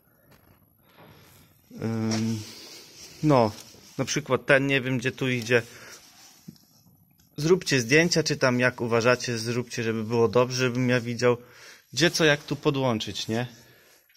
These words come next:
Bo chcę to zrobić na elegancko. I tutaj, tutaj, e, ta kostka,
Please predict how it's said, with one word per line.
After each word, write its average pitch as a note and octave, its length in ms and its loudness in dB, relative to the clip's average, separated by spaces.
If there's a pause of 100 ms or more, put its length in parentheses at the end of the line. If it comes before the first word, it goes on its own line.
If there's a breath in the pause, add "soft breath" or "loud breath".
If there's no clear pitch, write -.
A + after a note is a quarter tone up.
(2250 loud breath)
Bo A#2+ 320 2 (340 loud breath)
chcę - 240 -8
to B2 140 -8
zrobić A#2 500 0 (440 loud breath)
na G#2+ 560 -2 (220 loud breath)
elegancko. C#3 800 2 (520 loud breath)
I E3+ 80 -6
tutaj, D#3+ 540 4 (2250 loud breath)
tutaj, C#3+ 500 2 (2000 loud breath)
e, B2 420 4
ta D3+ 120 6
kostka, D3 680 6